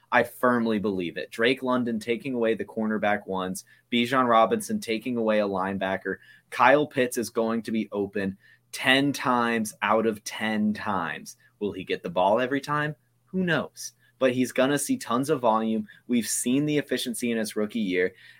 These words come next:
and capitalize on the fact that Kyle Pitts has never played a game with Desmond Ridder, and so people are unsure. Don't be unsure about Kyle Pitts. He's going into his third year. This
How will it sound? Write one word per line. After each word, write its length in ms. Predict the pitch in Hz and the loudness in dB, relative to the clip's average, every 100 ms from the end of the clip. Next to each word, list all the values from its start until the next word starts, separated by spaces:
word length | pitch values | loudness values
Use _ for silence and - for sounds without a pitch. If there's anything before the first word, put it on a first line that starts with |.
| - | -4
and 140 | 117 | -4
capitalize 720 | - 131 147 185 165 143 139 135 | 2 8 8 8 6 8 8 6
on 160 | 120 | 2
the 80 | 127 | 0
fact 340 | - 113 110 - | 0 2 0 -2
that 120 | - | -6
Kyle 340 | - 117 127 | 0 2 2
Pitts 260 | 113 120 - | 2 -4 -4
has 120 | 98 | -6
never 360 | 98 101 117 120 | 0 2 2 -2
played 240 | 120 110 | 0 0
a 60 | 107 | 0
game 300 | 101 101 101 | -2 -2 -4
with 160 | 90 | -4
Desmond 380 | - 101 107 104 | 0 0 0 -2
Ridder, 340 | 95 92 92 - - - | 0 2 0 -2 -14 -8
and 140 | 110 | -4
so 160 | - 95 | -2 -2
people 400 | - 113 107 104 | -2 -2 2 4
are 160 | 92 - | 4 2
unsure. 500 | 92 95 - - 95 _ _ _ - | -2 -6 -6 -8 -10 _ _ _ -4
Don't 300 | 131 127 104 | 0 0 0
be 140 | 110 | 0
unsure 400 | 101 95 - 87 | 0 -2 -2 -2
about 240 | 80 80 | -2 -4
Kyle 280 | - 90 82 | -2 -2 -2
Pitts. 280 | - 92 - | -2 -6 -4
He's 180 | 107 98 | -4 0
going 380 | 120 123 139 135 | 4 4 4 2
into 260 | 120 120 | 0 0
his 200 | 117 107 - | 0 -2 -4
third 340 | - 113 127 123 | 2 4 6 2
year. 440 | 104 107 104 98 - - _ _ - - | 2 2 2 0 -6 -20 _ _ -18 -2
This 240 | 123 - | 0 2